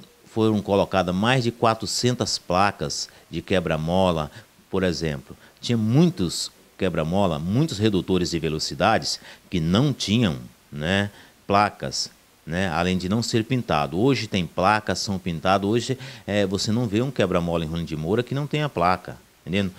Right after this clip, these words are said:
Além das esquinas, tinha muitas esquinas que não tinha placa de pare, para orientar o motorista que a preferencial era outra, né?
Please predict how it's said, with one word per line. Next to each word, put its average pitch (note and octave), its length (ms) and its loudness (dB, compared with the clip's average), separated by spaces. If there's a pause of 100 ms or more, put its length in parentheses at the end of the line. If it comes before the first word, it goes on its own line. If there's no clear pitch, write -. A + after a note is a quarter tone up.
(200)
Além F#2+ 280 2
das A2+ 160 0
esquinas, A2+ 500 0
tinha G#2 140 -4
muitas C#3+ 460 0
esquinas G#2+ 640 -2
que G2+ 80 -6
não A#2 160 -2
tinha A#2 200 -2
placa G#2+ 400 0
de A#2 80 -2
pare, G2 480 2 (360)
para F#2+ 200 4
orientar G2 460 2
o F#2+ 40 0
motorista G2+ 760 0 (340)
que A2 80 2
a G2+ 60 4
preferencial G2+ 1120 2
era B2+ 240 4
outra, F#2+ 460 0
né? A#2 280 2